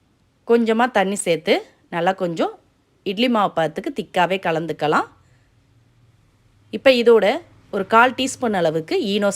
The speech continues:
சேர்த்துக்கலாம். ஈனோ இல்லாட்டி சமையல் சோடா சேர்த்துக்கங்க. சேர்த்து மாவோட நல்லா கலந்துக்கங்க. மாவு கரெக்டா இந்த பதத்துல தான் இருக்கணும். ரொம்ப தண்ணியாவோ ரொம்ப திக்காவோ இருக்கக்கூடாது. இது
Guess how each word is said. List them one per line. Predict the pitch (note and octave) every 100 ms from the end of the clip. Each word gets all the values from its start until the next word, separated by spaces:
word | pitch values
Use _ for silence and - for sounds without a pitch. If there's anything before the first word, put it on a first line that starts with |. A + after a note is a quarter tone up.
| E3+
சேர்த்துக்கலாம். | D#3 D#3 - D#3 E4 - - - G#3
ஈனோ | A#3 B3 A3 G3+
இல்லாட்டி | G#3 F#3+ F4+ A#4+ - _ _ - -
சமையல் | G3+ G3+ G3+
சோடா | F#3 E3+ E3+
சேர்த்துக்கங்க. | F3 E3+ E3 E3+ E3+ E4+ A#4+ _ _ _ _ _ -
சேர்த்து | A#3 A#3 C#4 G3
மாவோட | F#3 F3+ F3+ -
நல்லா | E3+ F#3+ F#3+
கலந்துக்கங்க. | E3+ F3+ F3+ - D#3+ E3 A4 - _ _ _ _ - _ _ F#3
மாவு | G3+ G#3 G3+
கரெக்டா | F3 E3+ C4+ D4
இந்த | F#3+ F#3 -
பதத்துல | F#3 F#3 F#3+ F3
தான் | G3 F3+
இருக்கணும். | E3+ - B3 E4+
ரொம்ப | F#3 A#3 A#3
தண்ணியாவோ | F#3 F#3+ F#3 E3+ D4 G#3+
ரொம்ப | G#3 A3+ -
திக்காவோ | F#3 - F3 G3+
இருக்கக்கூடாது. | D#3+ D3+ - C#3+ C#3 A#2 _ - _
இது | -